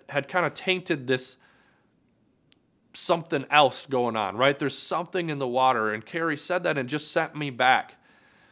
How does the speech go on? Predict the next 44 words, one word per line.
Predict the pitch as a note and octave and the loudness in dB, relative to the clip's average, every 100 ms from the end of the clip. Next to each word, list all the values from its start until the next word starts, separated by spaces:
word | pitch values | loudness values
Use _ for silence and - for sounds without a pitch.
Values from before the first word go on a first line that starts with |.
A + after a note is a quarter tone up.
| _ _ - | _ _ 4
I | C#3+ | 8
had | F3+ F#3+ | 8 8
the | |
opportunity | F3+ E3 D3 G3+ F3+ D3 | 6 4 -2 0 0 -2
to | C3+ | 0
baptize | D#3 D3 - D#3+ C#3+ - - | 2 2 4 4 4 -2 -2
a | B2+ | -2
friend | B2 G#3 | 2 2
of | F#3 | 2
mine | C#3 A#2 | 0 0
named | A#2+ A#2+ | -2 -4
Cyril. | - E3+ E3+ B2 - _ | -4 0 2 2 0 _
Cyril | - - F3+ E3+ | -8 0 2 4
was | |
a | C#3+ | 0
thirteen-year-old | C#3 F3+ F3 F#3+ E3+ E3 D3+ | 0 0 0 -2 0 0 -2
sixth | - C#3+ - | -6 -10 -4
grader | B2 G#2 F#2+ | -2 -2 -4
at | G#2 | -6
the | - | -8
time, | G#2+ A#2+ G2+ A#2 | -6 -4 -4 0
and | |
I | C3 | 0
asked | C3+ D#3+ - | 6 4 4
him | F3+ C#3+ - - - - | 0 -2 -8 -20 -20 -2
why | D3 D#3+ | 4 4
he | D#3+ | 4
wanted | E3 C#3+ C#3 | 2 2 2
to | B2 | -2
get | C3 | -4
baptized, | C3 B2 A#2+ B2 A2 A2 | 0 0 0 0 -2 -2
and | A#2+ A2+ - - - _ _ _ _ _ | -8 -12 -16 -20 -20 _ _ _ _ _
his | - B2+ | -8 0
answer | E3+ E3+ | 0 2
was | D3 | -2
simple. | - F#3 G3 C#3 | 0 2 2 0
He | B2+ | -4
said, | B2 D3 | 0 4
"I | D3 D3+ | 6 4
just | C#3+ - | 0 -2
think | E3+ | -2
it | D#3+ | 0
sounds | E3 D3 - | 2 2 0
cool." | - D3+ G2 - | -2 -2 -2 -6